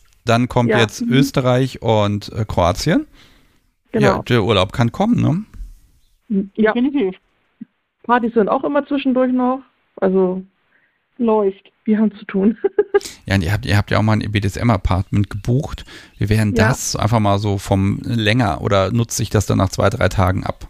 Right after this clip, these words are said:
Speaker 1: Also würdet ihr
Speaker 2: Ähm.
Speaker 1: empfehlen, sich da gleich zwei Wochen einzumieten?
Speaker 2: Nee.
Speaker 3: Mhm.
Speaker 2: Also die zwei Tage, also wir hätten ja zwei Tage jetzt gehabt, die hätten gereicht und es ist unfassbar teuer, finde ich. Also jetzt haben sie die Preise nochmal angehoben, überall.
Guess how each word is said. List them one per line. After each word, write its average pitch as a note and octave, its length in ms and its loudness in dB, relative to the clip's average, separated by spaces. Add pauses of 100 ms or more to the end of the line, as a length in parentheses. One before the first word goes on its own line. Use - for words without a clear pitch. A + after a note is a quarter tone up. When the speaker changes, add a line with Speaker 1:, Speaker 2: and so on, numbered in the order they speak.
(1040)
Speaker 1:
Also A2+ 220 -2
würdet G#3+ 180 2
ihr A3 100 2
Speaker 2:
Ähm. - 80 4
Speaker 1:
empfehlen, B2+ 300 2
sich A#2+ 100 0
da G#2+ 140 2
gleich A2 180 2
zwei G#2+ 260 2
Wochen A#2 160 -2
einzumieten? C#3+ 720 0 (600)
Speaker 2:
Nee. E3+ 360 0 (400)
Speaker 3:
Mhm. G#3 160 -4
Speaker 2:
Also G#3 200 2
die F#3+ 240 -4 (100)
zwei A3 200 2
Tage, A#3 440 0
also E3+ 220 0
wir F3+ 280 0
hätten F#3+ 200 -6
ja G3 100 0
zwei F#3+ 160 0
Tage G3 240 0
jetzt F3+ 200 -2
gehabt, A3 280 0
die G3+ 60 -8
hätten G3+ 260 2
gereicht F3 480 0
und G#3+ 220 2
es - 120 -2
ist G3 120 -6
unfassbar B3 560 0
teuer, F#3+ 280 0
finde D3+ 300 -6
ich. E3 160 -8 (500)
Also F#3 160 0
jetzt G3+ 180 0
haben A#3+ 140 -2
sie G#3+ 80 -2
die F#3+ 120 -6
Preise G3+ 320 -2
nochmal G#3+ 300 0
angehoben, B3+ 560 -2
überall. A3+ 500 0